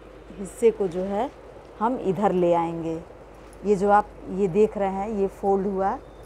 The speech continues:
तो इस वाले हिस्से को ले आए हैं आगे। उसके बाद इसको इसके नीचे रखना है,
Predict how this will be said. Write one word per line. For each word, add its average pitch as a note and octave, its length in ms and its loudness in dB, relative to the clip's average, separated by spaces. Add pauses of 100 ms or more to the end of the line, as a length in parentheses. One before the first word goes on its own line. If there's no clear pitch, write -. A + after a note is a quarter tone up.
(500)
तो B3 160 4 (240)
इस B3 200 -4
वाले A#3 280 6 (220)
हिस्से G#3 360 -4
को A#3 120 0
ले A3+ 180 6
आए A3+ 140 4
हैं A#3 140 -2
आगे। G#3+ 300 2
उसके A3 340 -8
बाद A#3+ 280 2
इसको C4+ 320 -4
इसके - 440 -2
नीचे G3+ 360 -2
रखना G3+ 380 -2
है, A3 200 0